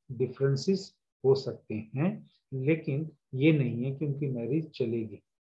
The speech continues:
नहीं, जरूर चलेगी, लेकिन difference of opinion या ईगो की वजह से हो सकते हैं। तो इस तरीके से मैंने आपको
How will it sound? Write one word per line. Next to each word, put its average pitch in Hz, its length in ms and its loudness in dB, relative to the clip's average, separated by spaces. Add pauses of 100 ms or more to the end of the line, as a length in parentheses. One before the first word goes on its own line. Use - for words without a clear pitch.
(220)
नहीं, 113 260 -2 (440)
जरूर 131 400 2
चलेगी, 143 420 6 (100)
लेकिन 143 300 -2
difference 135 420 0
of 139 220 0
opinion 135 400 -2 (320)
या 127 160 2 (360)
ईगो 151 200 4
की - 160 -2
वजह 117 220 0
से - 140 -4
हो 107 160 -6
सकते 117 320 -12
हैं। 147 180 -8 (260)
तो 180 140 -4
इस 196 200 6
तरीके 170 300 4
से 147 140 4
मैंने 135 280 0
आपको 123 460 -2